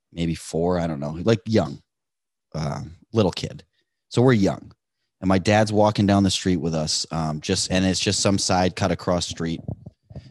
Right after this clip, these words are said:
not like an alley or anything. And all of a sudden, there's this bang, bang, bang, bang. He fucking grabs us both by our collars and slams us to the ground, like, straight out of a movie.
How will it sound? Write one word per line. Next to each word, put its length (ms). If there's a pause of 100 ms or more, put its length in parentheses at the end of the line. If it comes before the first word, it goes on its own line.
(120)
not 80
like 160
an 80
alley 300
or 60
anything. 480 (1200)
And 520 (760)
all 160
of 80
a 60
sudden, 540 (520)
there's 220
this 180
bang, 400
bang, 280
bang, 260
bang. 340 (1160)
He 240
fucking 440
grabs 480
us 220
both 420
by 220
our 140
collars 520
and 160
slams 600
us 160
to 140
the 120
ground, 640 (580)
like, 240
straight 400
out 160
of 100
a 80
movie. 680